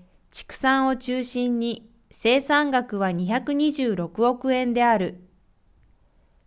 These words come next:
商業の販売額は八十八億円で、観光客は年間三十六万人である。視察研修の目的。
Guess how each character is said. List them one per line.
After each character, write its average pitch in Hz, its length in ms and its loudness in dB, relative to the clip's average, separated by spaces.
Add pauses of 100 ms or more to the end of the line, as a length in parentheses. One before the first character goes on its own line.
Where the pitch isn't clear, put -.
(160)
商 320 300 6
業 262 240 2
の 202 140 0
販 214 260 0
売 269 200 4
額 240 300 -2
は 180 360 2 (180)
八 208 340 -4
十 277 220 0
八 240 320 -2
億 254 260 -2
円 240 240 0
で、 233 320 -2 (420)
観 240 260 6
光 285 220 4
客 240 320 -2
は 185 280 2 (360)
年 226 280 0
間 262 260 0
三 294 300 4
十 226 240 0
六 170 260 -4
万 254 240 2
人 254 220 2
で 247 120 2
あ 240 140 4
る。 185 200 -2 (1900)
視 - 120 -14
察 285 340 0
研 311 220 2
修 262 260 -2
の 196 140 -2
目 160 220 -8
的。 208 540 -6